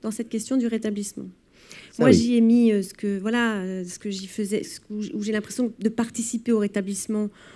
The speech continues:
Speaker 1: en travaillant sur la question des politiques publiques d'un, d'un, d'une partie et de l'autre, en travaillant sur la question de quelle clinique mettre en œuvre par rapport au domicile. Et c'est une clinique extrêmement particulière, la clinique du domicile. C'est, et donc, euh, donc voilà. Mais,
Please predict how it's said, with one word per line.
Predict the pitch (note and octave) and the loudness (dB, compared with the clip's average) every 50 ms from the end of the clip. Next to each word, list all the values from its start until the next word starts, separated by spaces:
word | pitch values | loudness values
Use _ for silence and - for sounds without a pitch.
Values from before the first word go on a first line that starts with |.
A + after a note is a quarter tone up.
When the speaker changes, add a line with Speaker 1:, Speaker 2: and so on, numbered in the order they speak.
| - - - _ _ - | -20 -20 -20 _ _ -6
Speaker 1:
en | F#3+ F#3+ F#3+ F#3+ G3 | -4 -2 0 0 -2
travaillant | F#3+ - - - G#3 G3+ G#3+ A3 G3+ A3+ A3+ A3+ A3 | -2 -4 -6 -2 0 2 2 4 4 4 4 4 4
sur | - G#3 | 2 -2
la | G3+ | -6
question | G3+ G3 - - A3 | -6 -6 -6 -6 -4
des | G#3 | -4
politiques | G3+ - G3+ G3 G3 G#3 G3+ | -2 -2 -2 -2 -4 -6 -8
publiques | - - G#3 G3+ A#3 A#3 A#3 - - - _ - - | -8 -6 -4 -2 0 -2 -2 -4 -10 -16 _ -8 -2
d'un, | G#3 G#3 G3+ - - - | 0 0 0 0 -2 -8
d'un, | - - - - G#2+ G2+ - - - - - _ _ - | -12 -12 -10 -8 -6 -6 -6 -6 -8 -10 -12 _ _ -16
d'une | - - - G#3 G#3 | -14 -8 -6 -4 -4
partie | G3+ G#3+ G#3 - - - B3+ A#3+ A#3+ A#3+ - - | -4 -4 -6 -8 -6 -4 -2 -2 0 -2 -2 -2
et | - G#3 | -2 0
de | F3+ G#3 | 2 4
l'autre, | G#3+ A3 A#3 A#3 A#3 - - - - - - - - | 6 6 6 6 4 0 -6 -16 -20 -20 -20 -10 -8
en | G3+ | -6
travaillant | G3 - - A#3 A3 A3 A3 G#3+ A3+ A3 | -6 -2 0 2 4 4 6 6 4 4
sur | G#3+ G#3+ | 2 0
la | G3+ G3 | -4 -4
question | - - - G#3+ G#3 | -6 -8 -6 -4 -4
de | G3+ - | -4 -2
quelle | - A#3 A3 G#3+ | 0 0 0 0
clinique | - - A#3 A#3+ A#3 B3+ B3+ - - | -2 0 4 4 6 6 4 2 0
mettre | A3+ G#3 - - G#3 | -2 -2 -2 -2 0
en | G3+ G#3 | 2 4
œuvre | G#3 G#3 G3+ F#3+ F3+ | 4 2 0 -2 -4
par | G3+ G3 | -4 -4
rapport | G3 F#3+ F#3+ G#3 G3 | -4 -4 -2 -2 -2
au | G3 | 0
domicile. | F#3 G3 G3 G3+ G3+ - - - F4+ D4 | 0 0 0 0 -2 -2 0 2 2 4
Et | A#3 G3 | 2 0
c'est | - - | -4 -6
une | G3+ F#3+ | -6 -4
clinique | - G#3 G#3+ G#3+ B3 | -2 -2 0 0 -2
extrêmement | A#3+ - - - - D4 C4+ C4 B3+ | -4 -4 -8 -2 2 2 4 4 2
particulière, | B3+ A3 G#3 - - - B3 B3+ C#4 C4+ B3+ | 0 -2 -6 -8 -8 -6 -4 -2 -2 0 0
la | G#3+ | -2
clinique | G3+ - A3 G#3 G#3 G3 | -2 0 0 2 2 2
du | G3 G3+ | 0 -2
domicile. | G3+ G3+ G3+ F#3+ - - - G#3+ G3 G3 | -2 -2 -2 -4 -6 -8 -8 -8 -8 -8
C'est, | G3 - - F#3+ F#3 - _ _ - - - - - - - - - - - _ - | -10 -10 -12 -12 -14 -16 _ _ -20 -20 -20 -20 -20 -20 -20 -20 -20 -20 -10 _ -2
et | A3+ G#3 | 0 4
donc, | G3+ A#3+ A#3 A3+ A3+ | 6 6 6 6 6
euh, | A#3 G#3+ G#3+ - | 6 6 4 4
donc | - F#3+ G#3+ G3 - | 4 2 0 0 0
voilà. | - G#3 G3+ E3 - - - - | 0 0 0 0 -2 -4 -2 0
Mais, | G3+ - | 0 0